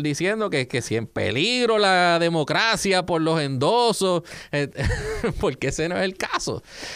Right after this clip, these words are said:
Eh, me recuerda muy bien lo, los pleitos del, del veinte veinte y veinte veintiuno. Yo estuve en algunos de ellos representando a ciudadanos que, que intervinieron en, en, en, en alguno de estos, de estos pleitos que se dieron.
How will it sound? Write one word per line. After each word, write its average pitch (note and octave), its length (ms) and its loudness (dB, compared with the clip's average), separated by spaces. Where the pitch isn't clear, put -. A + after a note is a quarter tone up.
Eh, C3+ 520 2
me D3 180 2
recuerda D3+ 540 2
muy F#3+ 240 0
bien F#3 440 0
lo, C#3 680 2
los C3 140 0
pleitos D3 460 -2
del, B2+ 680 2
del B2 180 0
veinte C3+ 340 -2
veinte D3 220 -2
y C#3 40 2
veinte C#3+ 260 0
veintiuno. C#3+ 440 0
Yo A#2 140 0
estuve C#3 480 0
en C3 180 0
algunos C3 440 -2
de C3 120 2
ellos C3+ 160 2
representando C3 800 -2
a B2 60 2
ciudadanos B2+ 680 0
que, A2+ 480 0
que B2+ 80 -4
intervinieron A#2 920 -2
en, G#2+ 880 -2
en, A2 180 -4
en, G2+ 480 -2
en G#2+ 140 -4
alguno A2 380 -2
de C3+ 80 0
estos, B2+ 400 0
de A#2+ 80 0
estos B2 200 -4
pleitos C3+ 360 -4
que C3+ 100 -8
se B2 140 -2
dieron. D3 420 0